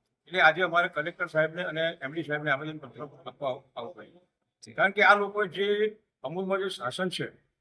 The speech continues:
Speaker 1: એ શાસન તમે જે કંપની જેવું બનાવ્યું. અમૂલ એક સંસ્થા છે, તો સંસ્થાની અંદર જે કામ ક-, થતું હોય, એ એમને કંપનીમાં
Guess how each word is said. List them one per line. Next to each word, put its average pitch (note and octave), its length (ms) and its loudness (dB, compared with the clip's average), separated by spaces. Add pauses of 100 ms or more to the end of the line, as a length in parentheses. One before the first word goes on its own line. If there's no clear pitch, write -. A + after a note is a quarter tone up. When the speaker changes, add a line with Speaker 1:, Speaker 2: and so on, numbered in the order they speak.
(200)
Speaker 1:
એ G3 60 -6
શાસન E3+ 380 -6
તમે F#3 200 -8
જે G3+ 120 -6
કંપની F3 500 -4
જેવું C#3+ 340 -2 (420)
બનાવ્યું. A2 680 -12 (140)
અમૂલ F3+ 240 4
એક F#3+ 80 4
સંસ્થા D#3 400 0
છે, - 100 -10 (340)
તો - 60 -10
સંસ્થાની F#3 540 0
અંદર G#3+ 180 4
જે G#3+ 120 6
કામ G#3 240 -2
ક-, F#3+ 420 -4 (440)
થતું F#3+ 200 2
હોય, D#3+ 220 4 (420)
એ F#3 60 2
એમને G3 200 2
કંપનીમાં F3 440 -2